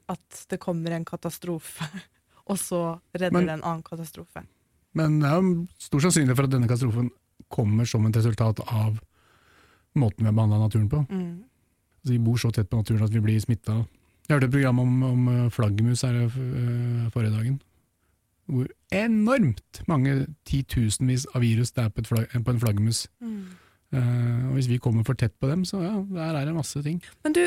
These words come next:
Speaker 1: la oss, eh, eh, oppsummere litt. Ehm,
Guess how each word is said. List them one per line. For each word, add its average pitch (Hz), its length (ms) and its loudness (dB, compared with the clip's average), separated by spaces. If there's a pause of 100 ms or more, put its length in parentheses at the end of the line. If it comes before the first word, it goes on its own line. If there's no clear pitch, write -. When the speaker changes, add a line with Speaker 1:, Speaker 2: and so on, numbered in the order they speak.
(140)
Speaker 1:
la 269 200 2
oss, - 220 -4
eh, 240 500 0
eh, 208 340 -4 (120)
oppsummere 190 640 -4
litt. 349 320 -2 (920)
Ehm, 214 1200 -2